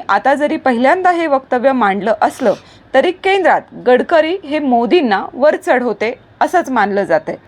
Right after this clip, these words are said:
गडकरी आणि मोदी हा लुप्त संघर्ष आपण सगळेच जण पाहतोय. राऊतांच्या आरोपांवर खंडन करण्यासाठी भाजपकडून प्रयत्न सुरू असतानाच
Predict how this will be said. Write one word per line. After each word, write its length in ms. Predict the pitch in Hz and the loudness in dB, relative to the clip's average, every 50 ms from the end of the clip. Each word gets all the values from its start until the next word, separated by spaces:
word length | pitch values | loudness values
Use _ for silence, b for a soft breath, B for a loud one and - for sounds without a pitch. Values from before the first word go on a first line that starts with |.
| - - | -2 2
गडकरी 440 | 302 285 - 403 415 403 415 427 427 | 2 2 2 2 0 2 4 4 4
आणि 240 | 392 320 311 339 | 2 2 0 0
मोदी 340 | 330 294 269 254 247 208 262 | 0 0 0 0 0 0 -2
हा 160 | 277 262 277 | 0 0 0
लुप्त 300 | 277 269 277 302 - - | 0 0 -2 -4 -4 -4
संघर्ष 520 | 392 359 - 302 247 240 233 254 240 233 269 | -4 -2 -2 -2 0 0 0 0 0 0 0
आपण 320 | 247 214 208 - 226 269 | 0 0 0 0 -2 -2
सगळेच 480 | 269 - - 269 240 196 330 370 370 240 | -2 0 0 0 2 2 2 2 2 0
जण 220 | 208 226 208 190 | 0 -2 -2 -2
पाहतोय. 380 | 165 208 196 196 - - 147 123 - B B B B B B | -4 -4 -6 -6 -4 -4 -4 -4 -6 B B B B B B
राऊतांच्या 640 | - 220 226 220 220 220 247 240 247 262 311 294 262 - | 2 4 4 4 2 2 0 0 0 0 0 0 0 2
आरोपांवर 580 | 180 202 208 240 - 349 311 277 226 196 185 220 - | 2 2 2 2 2 2 2 2 2 0 0 -2 -2
खंडन 380 | - 247 233 240 233 320 359 381 | -4 -4 0 2 2 2 2 2
करण्यासाठी 680 | 359 349 285 269 262 269 294 294 277 202 - 202 190 | 2 2 2 2 2 0 0 0 0 0 0 -2 -8
भाजपकडून 840 | 185 175 247 220 240 254 202 359 370 - - - 247 233 262 277 302 | -6 -6 -4 0 0 0 2 2 0 0 0 0 0 0 0 -2 -6
प्रयत्न 600 | 302 - _ - - 269 277 330 415 415 392 381 | -10 -14 _ 0 2 4 4 4 2 0 -4 -4
सुरू 260 | - - 311 302 254 - | -4 -4 -4 -4 -4 -2
असतानाच 580 | - 240 - - - 311 277 208 190 233 254 | -4 -4 -4 0 0 0 2 2 0 -2 -4